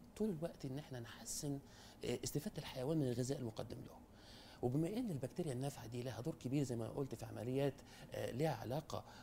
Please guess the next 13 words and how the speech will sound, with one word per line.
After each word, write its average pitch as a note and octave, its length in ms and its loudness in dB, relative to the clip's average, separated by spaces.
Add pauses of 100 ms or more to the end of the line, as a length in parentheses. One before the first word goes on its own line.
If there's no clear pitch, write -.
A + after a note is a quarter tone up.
(240)
بعمليات C3 560 4
الهضم، C#4+ 340 2 (300)
فاحنا E3 460 -4
بنقدر B2+ 640 -2
نحطها A2+ 640 -4
هي B2+ 180 -2
في - 80 -10
حد A#2 180 -8
ذاتها G#2+ 320 -6
كإضافة A2 580 -4 (280)
لغذاء G2+ 640 -2
الحيوان. - 440 -8 (640)
طيب، - 200 -10